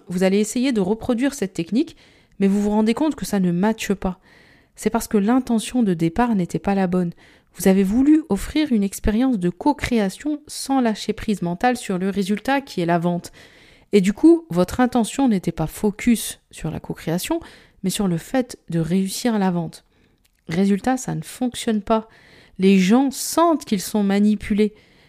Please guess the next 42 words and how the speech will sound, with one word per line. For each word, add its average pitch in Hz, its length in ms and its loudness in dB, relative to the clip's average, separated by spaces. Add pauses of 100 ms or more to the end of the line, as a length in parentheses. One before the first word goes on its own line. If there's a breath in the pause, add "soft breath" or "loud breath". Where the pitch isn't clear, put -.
C'est - 160 -2
pour 233 160 -6
ça 294 180 0
que - 80 -4
les 196 100 4
meilleurs 185 260 2
vendeurs 208 460 2
disent 185 440 2
qu'ils 175 260 -2
ne 165 120 0
vendent 180 400 0
rien, 180 420 0 (460 soft breath)
mais 190 80 0
qu'ils 220 180 -4
s'intéressent 214 720 -2
à 170 100 -2
leurs 170 240 0
prospects. - 540 -6 (460 soft breath)
Et 190 100 0
la 156 140 0
vente 202 380 -2 (160)
arrive 190 300 0
après. 160 360 -4 (880)
Je 185 160 0
sais 269 180 -2
que - 80 -10
ça 202 80 -4
peut 175 100 -4
paraître 247 380 -2
un 180 40 0
peu - 160 -4
flou, 208 480 -2 (540 soft breath)
mais 175 80 -2
cette 214 220 0
expérience, 269 640 0
vous 180 100 -4
l'avez 208 420 0
déjà 208 320 2
vécue, 220 400 -2
j'en 175 160 -4
suis 208 180 -6
persuadée. 202 600 -2